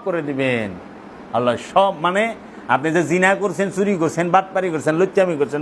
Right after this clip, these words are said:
বদমাইশি করছেন, যা করছেন, আপনি খালি পাঁচ ওয়াক্ত নামাজ পড়বেন আর হ্যাগো ট্রাভেলসের থেকে হজে যাইবেন, হ্যাগো লইয়া একবারে শিশুর মতো পাপ সাপ ধুই আইবেন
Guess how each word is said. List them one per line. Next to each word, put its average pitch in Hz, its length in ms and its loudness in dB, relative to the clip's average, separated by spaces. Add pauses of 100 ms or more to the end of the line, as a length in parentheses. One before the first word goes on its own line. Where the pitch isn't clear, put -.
বদমাইশি 156 440 -2
করছেন, 120 240 -4 (500)
যা 165 140 6 (280)
করছেন, 147 440 2 (640)
আপনি 117 200 0
খালি 143 140 2 (120)
পাঁচ 180 260 4
ওয়াক্ত 185 200 0 (240)
নামাজ 190 320 2 (120)
পড়বেন 196 380 2
আর 165 120 4
হ্যাগো 160 280 4
ট্রাভেলসের 156 560 2
থেকে 139 240 2
হজে 135 240 0
যাইবেন, 104 280 -2 (760)
হ্যাগো 127 280 4
লইয়া 110 260 0 (840)
একবারে 143 560 2 (400)
শিশুর 214 500 -2 (120)
মতো 143 240 2 (420)
পাপ 147 160 4 (100)
সাপ 135 140 -4 (100)
ধুই 135 220 0
আইবেন 110 280 -4